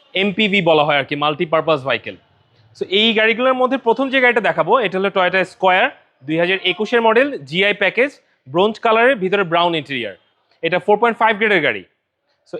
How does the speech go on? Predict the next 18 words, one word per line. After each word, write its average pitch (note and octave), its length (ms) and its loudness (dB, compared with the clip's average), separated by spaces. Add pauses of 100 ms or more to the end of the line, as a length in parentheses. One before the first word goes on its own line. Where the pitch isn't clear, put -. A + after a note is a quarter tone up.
এইটার A#3+ 280 2
আমাদের B3 240 2
আস্কিং A3 340 0
প্রাইস G#3+ 180 2
আছে G#3 240 0 (220)
একচল্লিশ B3 540 -4
লক্ষ E3+ 180 0 (140)
টাকা। G2+ 160 -6 (240)
এরপরে G#3+ 360 2
যে B3+ 140 0
ইউনিটটা C4+ 340 2
বলি, C#4+ 180 0 (100)
এটা C4 100 -4
খুবই D4+ 300 0
সুন্দর C#4+ 480 0
এবং D#4 120 0
খুবই D#4 220 2
রেয়ার, F3 280 4